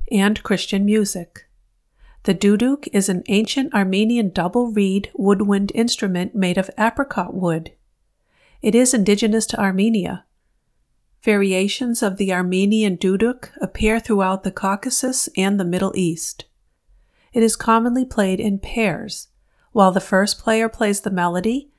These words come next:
the second plays a steady drone called dum,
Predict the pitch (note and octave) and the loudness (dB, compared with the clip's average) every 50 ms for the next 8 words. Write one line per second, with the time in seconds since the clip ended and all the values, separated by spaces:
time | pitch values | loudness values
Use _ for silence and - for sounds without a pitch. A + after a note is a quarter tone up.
0 | _ _ _ _ - - - G3+ - - G3 F#3 - A#3+ A3 G#3+ - - G3 F#3 | _ _ _ _ -10 -6 -4 -2 0 2 2 2 2 -2 -4 -4 -2 0 0 0
1 | F3+ F3 - F3 - - - - D#3+ E3 G3+ G3+ - G#3 G3 F#3 F3 E3 E3 E3 | 2 0 -2 -2 -4 -4 -4 -4 -2 -2 -2 -2 -2 -2 -2 -2 -2 -2 -4 -4
2 | - G3 F3+ F#3 F3 F#3 - - G3 F#3 E3 D3+ D#3 D#3 | -4 -4 -4 -4 -6 -6 -4 -2 -2 0 -2 -2 -4 -8